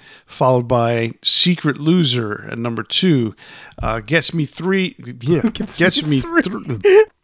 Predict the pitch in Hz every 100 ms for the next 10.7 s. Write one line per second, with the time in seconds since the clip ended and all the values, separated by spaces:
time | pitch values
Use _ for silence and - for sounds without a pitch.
0 | _ 55 53 60 - - - - 440 -
1 | - 156 156 147 127 - _ - - -
2 | - - - _ _ 117 - 120 107 175
3 | 196 180 165 - 170 175 139 135 139 123
4 | 117 - 175 131 135 175 - 196 202 190
5 | 180 175 110 107 110 180 - - - -
6 | - - - - 175 - 311 - 392 -
7 | - 453 - 392 302 - - 233 - -
8 | - 160 123 - 214 - 370 320 - -
9 | - 269 262 269 - 285 330 185 269 302
10 | - - - 202 190 202 202